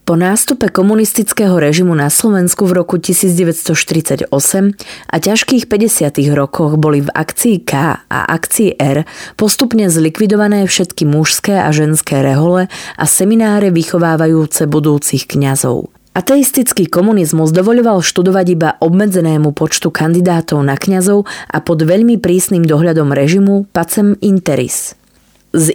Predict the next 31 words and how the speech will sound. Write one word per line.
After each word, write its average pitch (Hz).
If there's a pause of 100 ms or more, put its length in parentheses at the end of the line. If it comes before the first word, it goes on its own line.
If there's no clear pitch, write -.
iniciatívy 220
exilových 190
kňazov, 151
ako -
boli 165
kardinál 175
Jozef 156
Tomko 175
a 143
monsignor 160
Štefan 151
Nahálka, 170 (400)
či 202
salesián 196
don 185
Ľudovít 165
Macák 143
a -
s -
podporou 165
zahraničných, 147 (400)
najmä 165
amerických 175
Slovákov 180
na 151
čele 156
s -
americkým 165
biskupom 165
slovenského 160
pôvodu 160